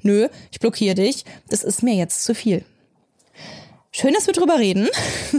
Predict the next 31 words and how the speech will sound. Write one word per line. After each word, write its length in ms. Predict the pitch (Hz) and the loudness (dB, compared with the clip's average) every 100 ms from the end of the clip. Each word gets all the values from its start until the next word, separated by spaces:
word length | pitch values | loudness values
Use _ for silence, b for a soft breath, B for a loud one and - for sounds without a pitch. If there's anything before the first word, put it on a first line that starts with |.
| - 311 - - B B B B B _ _ | 0 -2 -2 -10 B B B B B _ _
Und 360 | 262 262 269 | 2 4 2
an 120 | - 220 | 2 2
dieser 240 | 254 302 | 2 0
Stelle 240 | - 226 | 0 -2
kommen 240 | 233 247 233 | 0 0 2
wir 80 | 226 | 2
mit 140 | 233 | 0
einer 460 | - 208 202 202 - | 0 2 2 2 0
noch 180 | 208 | -2
älteren 360 | - 254 233 190 | 0 -2 0 0
Theorie, 520 | 185 170 160 190 214 370 | 0 0 2 2 0 -2
nämlich 520 | - 214 233 277 - - | 0 0 2 0 -4 -4
mit 240 | 208 214 | -4 0
der 180 | 214 208 | 0 0
Bindungstheorie 960 | 196 247 349 220 - - 190 190 190 233 | 0 0 0 -2 -4 -2 0 0 0 -2
von 440 | - 196 208 226 | -2 -2 0 -2
Bowlby. 560 | 214 214 262 170 190 240 - _ _ _ _ _ _ _ b b | 0 0 2 2 0 -2 -4 _ _ _ _ _ _ _ b b
Der 140 | 262 285 | 0 2
geht 120 | 240 | 2
nämlich 200 | 196 190 | 0 0
davon 240 | 185 190 | -2 -2
aus, 320 | - 175 226 - | -2 0 -2 -2
dass 180 | 196 | -2
Menschen 460 | - 208 285 - 277 | 0 0 -2 -2 -2
von 180 | 233 208 | 0 0
Geburt 260 | 202 226 | 0 0
an 200 | - - | 0 -4
ein 240 | - 196 202 | -2 0 0
biologisches 640 | 196 196 214 240 240 208 | 0 2 0 0 -2 -4
Bindungssystem 760 | - 220 208 180 - - - - | -2 0 0 0 -4 -6 -4 -4
besitzen. 600 | 202 - - - - | -6 -8 -6 -8 -8